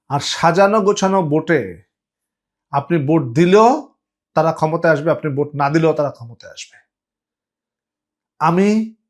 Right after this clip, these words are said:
খালি একটা জিনিস চিন্তা করছি, সকাল থেকে যখন নিউজটা আমার চোখের সামনে ঘুরছে,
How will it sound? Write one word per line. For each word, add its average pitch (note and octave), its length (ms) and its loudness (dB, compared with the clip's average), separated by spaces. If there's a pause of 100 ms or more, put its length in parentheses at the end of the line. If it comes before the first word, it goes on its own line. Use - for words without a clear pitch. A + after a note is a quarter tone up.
(100)
খালি F3+ 180 0
একটা E3+ 240 0
জিনিস F3 320 -6
চিন্তা B3 240 -2
করছি, C#3+ 520 -6 (320)
সকাল G3 380 0
থেকে F#3+ 220 -2
যখন F3+ 240 -2
নিউজটা D#3+ 440 -2
আমার D3+ 240 0 (120)
চোখের E3 240 -6
সামনে D3+ 300 -6
ঘুরছে, C3 540 -6